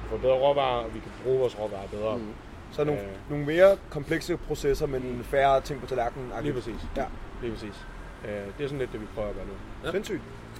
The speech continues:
Speaker 2: Men vi snakkede også med en ven, som har været på Passage med en måneds mellemrum,
Speaker 1: Mhm.
Speaker 2: og var sådan, der er ikke en eneste ting, der er overhovedet samme på.
Speaker 3: Nej.
Speaker 2: Altså sådan, så den skifter jo nærmest dag for dag.
Speaker 1: Vi skifter nogle ting dag for dag.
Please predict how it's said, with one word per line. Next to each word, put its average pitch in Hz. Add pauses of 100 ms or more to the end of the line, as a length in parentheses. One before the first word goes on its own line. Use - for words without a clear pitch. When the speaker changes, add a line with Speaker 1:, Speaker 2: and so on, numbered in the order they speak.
(160)
Speaker 2:
Men 113
vi 165
snakkede 156
også 156
med 143
en 113
ven, 127
som 156
har 123
været 113
på 113
Passage 127 (360)
med 117
en 110
måneds 139
mellemrum, 131 (160)
Speaker 1:
Mhm. 123 (500)
Speaker 2:
og 107
var 107
sådan, 110
der 107
er 101
ikke 107
en 117 (300)
eneste 127
ting, 98
der 113
er 98
overhovedet 98
samme 90
på. 92
Speaker 3:
Nej. 120 (440)
Speaker 2:
Altså 98
sådan, 95 (460)
så 120
den 113
skifter 160
jo 135
nærmest 113
dag 127
for -
dag. 98 (180)
Speaker 1:
Vi 131
skifter 185
nogle 165
ting 156
dag 139
for 127
dag. 127